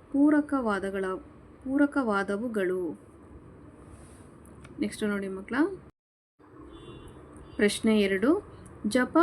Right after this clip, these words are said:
ಹಾಗೂ ಉಪವಾಸ ವ್ರತಗಳ ಫಲ ಯಾವಾಗ ದೊರೆಯುವುದಿಲ್ಲ? ಉತ್ತರ, ಕಪಟತನವನ್ನು ಮೈಗೂಡಿಸಿಕೊಂಡ, ಸಿಕ್ಕ ಸಿಕ್ಕವರನ್ನು ಕಾಡುತ್ತಾ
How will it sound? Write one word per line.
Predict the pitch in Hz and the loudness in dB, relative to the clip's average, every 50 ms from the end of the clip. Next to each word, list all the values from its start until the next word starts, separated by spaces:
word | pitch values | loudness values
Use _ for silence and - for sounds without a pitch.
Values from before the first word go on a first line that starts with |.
| 370 | 4
ಹಾಗೂ | 349 - - 254 233 226 220 269 | 4 2 2 2 2 2 2 0
ಉಪವಾಸ | 262 - 214 208 - - 247 254 277 277 269 269 - 285 294 | 0 2 0 0 0 -2 -2 2 2 2 2 2 2 2 4
ವ್ರತಗಳ | 247 214 202 202 226 226 233 233 240 233 | 4 4 0 0 0 0 0 0 -2 -4
ಫಲ | - - 214 185 180 175 185 226 294 294 - - - - - - - | -4 -2 0 2 2 2 2 2 0 -2 -2 -12 -20 -20 -12 -4 4
ಯಾವಾಗ | 208 220 220 254 285 294 302 294 285 262 269 294 285 233 | 6 6 8 8 6 8 8 8 6 6 6 4 4 4
ದೊರೆಯುವುದಿಲ್ಲ? | 214 208 208 202 208 208 233 269 240 208 196 185 180 170 180 185 180 170 170 - - - - - - - - - - - - - - - - - - - | 4 4 4 4 4 2 2 0 0 2 2 2 2 0 0 -2 -2 -4 -6 -8 -12 -18 -20 -20 -20 -20 -20 -20 -20 -20 -20 -20 -20 -20 -20 -16 -8 -6
ಉತ್ತರ, | 202 202 - - 190 185 185 214 285 403 381 - - - - - - - - - - - - - - - - - - - - - - - - - - - - - - - - - - - - - - - - - - | -6 -6 -2 -2 -2 0 2 2 2 2 0 -4 -12 -20 -20 -18 -18 -18 -18 -18 -20 -20 -20 -20 -20 -20 -20 -20 -20 -20 -20 -20 -20 -20 -20 -20 -20 -20 -20 -20 -20 -20 -20 -20 -20 -20 -20 -20 -20 -20 -20 -16 2
ಕಪಟತನವನ್ನು | - 254 240 - 311 302 349 339 320 311 294 277 277 269 269 262 247 247 269 277 | 2 2 4 6 6 6 6 6 8 10 10 10 10 8 4 2 4 4 4 4
ಮೈಗೂಡಿಸಿಕೊಂಡ, | 240 214 208 208 208 208 233 254 262 285 277 - 269 220 214 202 190 185 180 185 190 226 294 311 - - - - - - - | 4 6 4 4 4 2 2 6 6 6 6 6 2 2 2 2 2 2 0 0 2 2 0 0 -2 -10 -20 -20 -20 -20 -14
ಸಿಕ್ಕ | - - 302 285 - - - 302 | 0 2 2 2 2 2 4 4
ಸಿಕ್ಕವರನ್ನು | 302 294 269 - - 240 233 233 233 233 226 226 220 233 254 240 | 4 4 2 0 0 -2 0 0 2 2 2 2 2 2 0 -2
ಕಾಡುತ್ತಾ | - - 196 190 196 202 196 - - - 202 208 247 302 294 | -2 -2 0 0 0 0 -2 -4 -4 -4 -2 2 2 2 0